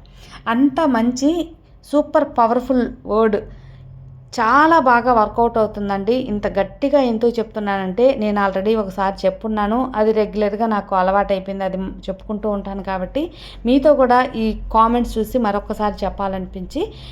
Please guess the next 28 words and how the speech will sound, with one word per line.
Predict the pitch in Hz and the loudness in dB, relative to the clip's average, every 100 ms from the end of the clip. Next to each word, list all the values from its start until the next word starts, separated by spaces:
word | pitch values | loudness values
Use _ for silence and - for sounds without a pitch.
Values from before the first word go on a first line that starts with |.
| - | -10
ఈ | 208 | -2
యొక్క | 214 208 208 | 0 0 -2
వీడియో | 190 196 202 | -2 0 0
అనేది | 196 185 | 0 -4
మీతో | 190 190 208 381 | -4 -6 -2 -2
షేర్ | - 196 185 | 0 -2 0
చేస్తున్నాను. | 196 180 190 180 220 392 - - - - - - - - - | -8 -6 -4 -2 0 -2 -6 -18 -20 -20 -20 -20 -20 -6 -2
అసలు | 233 294 302 233 | 0 2 2 2
ఈ | 240 190 | 0 0
అరిగటో | 196 226 262 262 240 | 0 4 2 4 2
అనే | 214 196 | 2 0
మాట | 190 185 233 311 - - 196 | -2 0 2 0 -2 -4 0
ఏంటి | 214 220 226 214 | 0 0 -2 -4
అని | 190 190 | -4 -4
కూడా | 202 226 226 | -2 -2 -2
చాలామందికి | 196 185 180 185 196 | -4 -2 -4 -4 -4
అనుమానం | 185 190 196 185 | -4 -4 -4 -6
వస్తుందండి. | 175 185 180 175 247 311 - - - - 196 196 | -6 -8 -8 -6 -6 -8 -12 -20 -20 -8 0 4
ఏమీ | 254 294 247 | 6 6 4
లేదండి, | 214 202 190 254 320 - | 2 0 0 -2 -4 -8
చైనాలో, | 208 202 240 247 214 208 311 - - - | -6 0 2 2 2 4 2 0 -10 -8
చైనా | 208 220 240 220 | -2 0 0 2
భాషలో | 190 180 185 214 403 - - - - - 202 | 0 0 0 0 0 -2 -20 -20 -20 -4 -2
మనకు | 202 - 294 466 - - - 220 | -2 0 0 0 -6 -20 -14 -4
ఈ | 233 226 190 | -4 -2 0
అరిగటో | 214 220 233 226 208 | 2 4 2 4 2
అనేది | 190 185 294 277 - | 0 -2 -2 -4 0
thank | 226 214 220 | 2 4 2